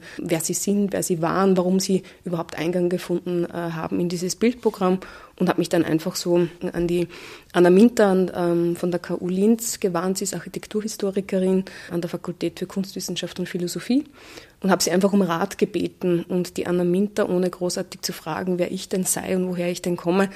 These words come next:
hat nur gemeint, „Oh, ich habe dieses Semester ein Seminar zur christlichen Ikonografie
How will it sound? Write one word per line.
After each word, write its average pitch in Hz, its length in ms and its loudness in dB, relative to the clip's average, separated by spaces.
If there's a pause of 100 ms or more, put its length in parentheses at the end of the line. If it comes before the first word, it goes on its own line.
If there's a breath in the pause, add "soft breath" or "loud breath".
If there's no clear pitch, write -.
(260 loud breath)
hat - 140 -4
nur 185 100 2
gemeint, 175 380 2
„Oh, 180 180 2
ich 196 200 -4
habe 180 140 -6
dieses 180 240 -2
Semester 175 440 0
ein 175 100 0
Seminar 170 640 0
zur 190 100 -6
christlichen 185 400 -6
Ikonografie 185 800 0